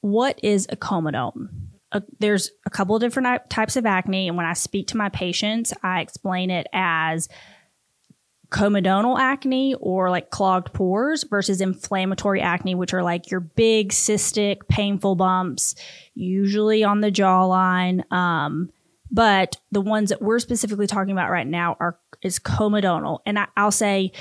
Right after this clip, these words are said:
you know, they're, like, skin colored. They don't really do anything. They don't, they don't get mad or angry unless they're trying to make it out,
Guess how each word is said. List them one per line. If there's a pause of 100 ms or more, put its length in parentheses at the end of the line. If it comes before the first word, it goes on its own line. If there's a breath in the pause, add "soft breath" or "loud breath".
(160 loud breath)
you
know,
they're,
like,
skin
colored.
They
don't
really
do
anything.
They
don't, (540 soft breath)
they
don't
get
mad
or
angry
unless
they're
trying
to
make
it
out,